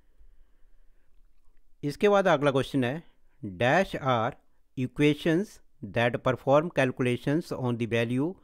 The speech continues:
in your worksheet। तो यहाँ पे चार ऑप्शन दिए गए हैं। ऑप्शन ए, फंक्शंस, ऑप्शन बी,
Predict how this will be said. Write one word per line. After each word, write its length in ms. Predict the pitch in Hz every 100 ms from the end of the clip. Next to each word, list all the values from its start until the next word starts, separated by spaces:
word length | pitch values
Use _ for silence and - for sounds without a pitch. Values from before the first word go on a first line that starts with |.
| _ _
in 240 | 127 131 135
your 140 | 139 131
worksheet। 580 | 127 107 - 127 165 - - _ _ _
तो 80 | 98
यहाँ 220 | 101 113
पे 120 | 117
चार 280 | 120 127 123
ऑप्शन 320 | 131 131 -
दिए 140 | 143 143
गए 100 | 143
हैं। 180 | 139 - _ _ _ _ -
ऑप्शन 380 | 123 - 151 143
ए, 180 | 156 - _ _ _ -
फंक्शंस, 680 | 120 123 - 147 196 - - _ _ -
ऑप्शन 360 | 110 - 143
बी, 280 | 135 143